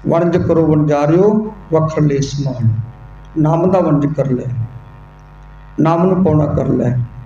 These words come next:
ਸੋ ਆਓ ਸਮਾਪਤੀ ਵੱਲ ਚੱਲੀਏ। ਸਤਿਗੁਰਾਂ ਨੇ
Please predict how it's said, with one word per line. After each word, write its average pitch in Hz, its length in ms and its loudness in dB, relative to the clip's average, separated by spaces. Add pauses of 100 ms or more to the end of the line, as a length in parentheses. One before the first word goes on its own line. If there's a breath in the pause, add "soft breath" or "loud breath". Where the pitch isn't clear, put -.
(720)
ਸੋ - 200 -2 (1400)
ਆਓ 175 120 2
ਸਮਾਪਤੀ 156 520 2
ਵੱਲ 151 240 2
ਚੱਲੀਏ। 143 440 0 (920)
ਸਤਿਗੁਰਾਂ 156 480 2
ਨੇ 151 360 0